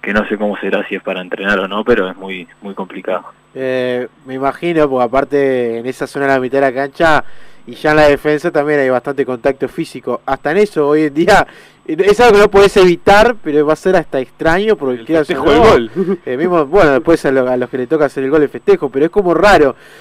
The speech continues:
Speaker 2: convivir con una situación que, que es difícil, como, como el contacto físico y la distancia social llevado al fútbol, ¿no?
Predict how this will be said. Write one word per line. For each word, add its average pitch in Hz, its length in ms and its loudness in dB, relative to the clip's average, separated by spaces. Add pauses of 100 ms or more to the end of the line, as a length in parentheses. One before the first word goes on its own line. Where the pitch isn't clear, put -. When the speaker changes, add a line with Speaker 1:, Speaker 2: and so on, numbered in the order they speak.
(220)
Speaker 2:
convivir 165 460 4
con 220 120 4
una 190 140 6
situación 170 560 -4
que, 127 320 -4 (120)
que 123 140 -4
es 127 60 -4
difícil, 196 680 -4
como, 117 360 -8
como 113 220 -10
el 117 40 -8
contacto 147 380 -4
físico 175 360 -6
y 147 60 2
la 131 80 2
distancia 143 500 0
social 131 320 -6
llevado 143 300 0
al 113 100 -2
fútbol, 110 420 -8
¿no? 139 100 -20